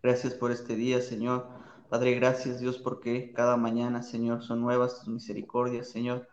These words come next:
Padre, tú eres el pan de vida, Señor. Y aún, como dice tu palabra en Juan seis treinta y cinco, dice: "Yo soy el pan de vida", declaró Jesús. "El que a mí viene nunca pasará hambre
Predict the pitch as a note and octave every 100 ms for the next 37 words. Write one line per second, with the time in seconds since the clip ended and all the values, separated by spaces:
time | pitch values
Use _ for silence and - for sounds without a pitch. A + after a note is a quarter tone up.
0 | _ _ _ - A#2+ B2 B2 B2+ B2+ B2
1 | A#2 A2+ A#2+ A#2+ A#2 A2+ A#2 G#2 - A#2
2 | A2 A2 - _ _ _ A#2 A#2 B2 B2
3 | - - - A#2+ A#2+ A#2+ B2 A#2 - A2
4 | A#2+ B2 B2+ A#2 - - B2 A#2+ - -
5 | _ _ _ _ - - - B2 B2 C3
6 | A#2 A2 G#2+ - B2 B2 B2+ - - _
7 | _ _ - C3 - C3 C3 C3 C3+ B2
8 | - B2+ C3 A#2+ A#2+ B2 A2+ - - G#2+
9 | B2+ A#2 A#2+ - A#2+ - C3 C3 - -
10 | B2 - B2 C#3+ D3 D3 D#3 C#3+ B2 C3
11 | B2+ C#3 - B2 A#2+ A2 A#2 B2+ A#2 D#2+